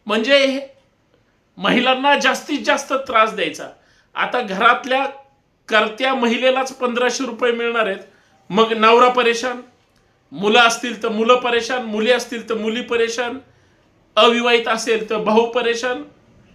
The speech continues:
किंवा स्व-, एखादी बहीण परेशान, ह्या सगळ्यांना वेठीस धरलं जातं.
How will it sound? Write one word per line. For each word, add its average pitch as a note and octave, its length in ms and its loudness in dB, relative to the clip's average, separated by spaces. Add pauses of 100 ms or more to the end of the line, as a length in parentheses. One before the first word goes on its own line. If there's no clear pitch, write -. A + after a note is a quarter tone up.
(140)
किंवा D#4+ 180 4
स्व-, C#4+ 300 4
एखादी A#3+ 400 2
बहीण G#3+ 320 -2
परेशान, F#3 380 -6 (500)
ह्या C4 120 2
सगळ्यांना C4+ 460 0
वेठीस A#3+ 420 0
धरलं G#3 260 -2
जातं. E3+ 280 -6